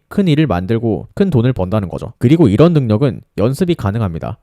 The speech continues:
어떻게 연습하는지는 뒤에서 말씀드리겠습니다. 저도 연습을 하고 있어요.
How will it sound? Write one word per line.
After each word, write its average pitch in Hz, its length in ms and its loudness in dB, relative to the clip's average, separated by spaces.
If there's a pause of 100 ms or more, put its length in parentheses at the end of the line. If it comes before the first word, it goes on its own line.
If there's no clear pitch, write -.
어떻게 185 380 0
연습하는지는 117 800 -2
뒤에서 160 300 2
말씀드리겠습니다. 90 960 -4
저도 139 240 2
연습을 113 560 0
하고 147 180 0
있어요. - 300 -8